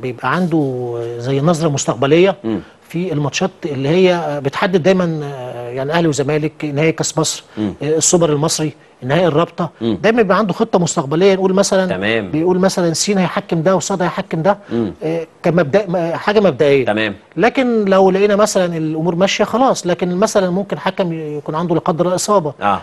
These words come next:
Speaker 1: حكم مش موفق، حكم مسافر في ماتشات بره،
Speaker 2: مم.
Speaker 1: فبتتغير الصورة تمامًا.
Speaker 2: آه.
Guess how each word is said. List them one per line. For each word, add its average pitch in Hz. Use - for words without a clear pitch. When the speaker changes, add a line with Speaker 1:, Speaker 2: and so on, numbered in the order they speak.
Speaker 1:
حكم 190
مش 170
موفق، 185
حكم 175
مسافر 185
في -
ماتشات 170
بره، 180
Speaker 2:
مم. 123
Speaker 1:
فبتتغير 180
الصورة 185
تمامًا. 143
Speaker 2:
آه. 113